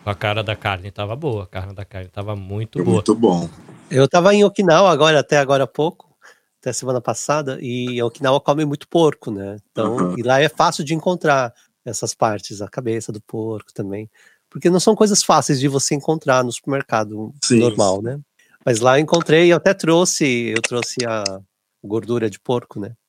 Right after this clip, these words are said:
Speaker 3: Porque eu gosto de fazer empanadas, e é
Speaker 2: Ah.
Speaker 3: difícil de achar gordura de porco aqui. Aí eu aproveitei pra trazer uns, uns pacotes.
Speaker 2: Uma época eu vendi até banha de porco, eu de-,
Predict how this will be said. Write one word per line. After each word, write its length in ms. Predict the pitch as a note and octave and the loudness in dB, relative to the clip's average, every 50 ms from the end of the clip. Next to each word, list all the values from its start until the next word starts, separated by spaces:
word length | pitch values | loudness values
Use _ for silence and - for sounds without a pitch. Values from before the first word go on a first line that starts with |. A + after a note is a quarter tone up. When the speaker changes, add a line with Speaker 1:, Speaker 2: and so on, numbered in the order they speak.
| _ _ _ | _ _ _
Speaker 3:
Porque 280 | - - - - - B2+ | -14 -14 -10 -6 -4 -4
eu 120 | A#2 A#2 A2 | -4 -4 -6
gosto 240 | G2+ A#2+ A#2 G#2+ - | -6 -8 -8 -8 -10
de 60 | - | -10
fazer 240 | - B2+ G#2+ G#2+ A#2 | -8 -6 -4 -4 -4
empanadas, 640 | A2+ G#2+ - A2+ G#2+ A#2 C3 C3 G#2 G2+ G#2 - - _ _ _ _ _ _ - | -4 -2 -2 0 0 2 0 0 -2 -6 -12 -14 -18 _ _ _ _ _ _ 0
e 60 | C3 | 0
é 40 | C3 | 0
Speaker 2:
Ah. 40 | B2 | 0
Speaker 3:
difícil 500 | C3 B2+ - A#2 B2 E3+ F3 - E3 C3+ | 0 -4 -6 -4 -2 -2 -2 -2 -2 0
de 80 | D#3 | 0
achar 420 | D3+ - - - B2+ A2+ A2 G#2+ _ _ _ _ _ _ _ _ _ _ - | 0 0 0 -2 -2 -2 -2 -4 _ _ _ _ _ _ _ _ _ _ -8
gordura 400 | - B2 B2+ A2+ G#2 A2+ G#2+ A#2 | -4 -2 -2 -2 -2 -2 -2 -2
de 100 | G#2 G2+ | -4 -6
porco 380 | - - G#2+ G#2+ G2+ - - - | -8 -8 -6 -6 -6 -6 -8 -12
aqui. 320 | G2+ - - - A2+ G#2+ _ _ _ _ _ _ _ - | -12 -12 -12 -18 -20 -20 _ _ _ _ _ _ _ -14
Aí 300 | A#2 G#2 G2 G2+ G2+ G2+ | -12 -10 -10 -8 -8 -8
eu 120 | G2+ G2+ | -8 -10
aproveitei 480 | G#2+ G#2 _ - A2 G#2 G#2 - - A2 | -10 -10 _ -8 -6 -6 -6 -8 -8 -10
pra 120 | - - | -10 -10
trazer 380 | - - A2+ G#2+ G2 G2+ G#2+ - | -8 -6 -6 -6 -6 -8 -12 -14
uns, 360 | - - - - - - _ _ _ - | -14 -14 -16 -20 -20 -20 _ _ _ -20
uns 80 | - | -12
pacotes. 300 | - - B2 - - C#3 | -8 -6 -6 -2 2 2
Speaker 2:
Uma 240 | B2+ B2+ B2+ B2 B2 | 4 4 6 6 6
época 320 | B2+ B2+ B2+ - _ - | 4 4 0 -2 _ -4
eu 120 | D#3+ E3+ E3+ C#3 | -2 -2 -2 -2
vendi 340 | F3+ F#3 G3+ G3 C#3 D#3+ | -4 -4 -4 -4 -4 -4
até 240 | E3 D3 - D3+ D3+ | -4 -4 -4 -6 -6
banha 280 | D3 C#3+ D#3+ E3 F#3 F#3 | -6 -6 -8 -10 -10 -12
de 100 | - - | -14 -14
porco, 540 | - D3 C#3+ C#3 D3 D3 _ - A2 G2+ G2 | -8 -6 -4 -4 -6 -8 _ -14 -14 -12 -10
eu 120 | G2 G2 G2 | -10 -12 -12
de-, 180 | F#2+ F#2+ - | -12 -14 -14